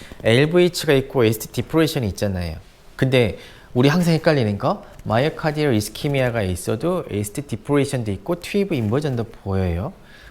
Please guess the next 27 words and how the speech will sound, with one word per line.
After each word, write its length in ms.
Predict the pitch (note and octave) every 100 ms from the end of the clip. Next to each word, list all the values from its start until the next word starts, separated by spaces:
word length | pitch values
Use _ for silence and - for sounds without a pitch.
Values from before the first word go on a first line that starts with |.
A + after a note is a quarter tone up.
| -
그럼 140 | C3
두 140 | B2 D#3
개 80 | G#3
차이점이 500 | - A3+ A3+ A3 A2+
뭡니까? 760 | G#2+ E3+ D#3+ - D#3 C3 F#2+ - -
라고 260 | A2+ A2 B2+
했었을 360 | B2 A#2 - G2
때 400 | - C#3 F2 - - - -
여기 400 | A2 A2+ G#2 - -
첫 180 | F3 E3+
번째 240 | F#3 E3
색깔 420 | - G3 - G#3
있는 180 | C3 B2
것부터 280 | A#2+ A2+ G#2+
볼게요. 440 | F#2+ F2+ - E2+ - - - - -
T웨이브 580 | - G#3 G3+ F3 D#3+
시메트리를 680 | D3+ E3 F3 F3 - D3+ C#3+
봤었을 520 | C3+ G#2+ A2+ G#2+ A#2 G#2+
때 400 | - G2+ A#2+ F2+ - - -
이스케미아는 920 | B2+ - - F3 E3 D#3+ D#3 D3+ D#3
시메트리, 580 | - E3 E3+ - G#2+ F2+ - -
접었을 420 | - A2+ C#3+ C#3+ -
때 120 | D3
데칼코마니처럼 880 | A2+ C3 B2+ C3+ B2+ B2+ G#2+ A#2+ A#2+
딱 160 | D#3
접어지고 720 | - A2 A2 G2+ - F3+ - - - -
엘브이에이치는, 880 | G2+ A#2 C#3 C#3+ C#3 - D3 G3